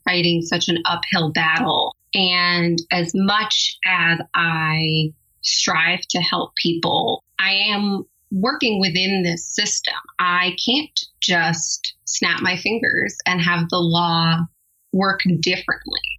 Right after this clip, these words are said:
And so needing to sometimes say to a client, "I believe you,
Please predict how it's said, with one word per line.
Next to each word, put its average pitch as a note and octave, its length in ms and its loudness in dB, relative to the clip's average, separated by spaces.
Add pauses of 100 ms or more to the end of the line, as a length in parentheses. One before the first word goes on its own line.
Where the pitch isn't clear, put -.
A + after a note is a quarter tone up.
(180)
And F3+ 320 2
so F3 680 0 (240)
needing A3+ 420 4
to - 120 0
sometimes F3+ 560 0
say F3+ 260 0 (100)
to F3+ 120 0
a D#3 100 -2 (120)
client, F3 500 0 (140)
"I F#3+ 360 0
believe E3+ 520 2
you, C4+ 380 2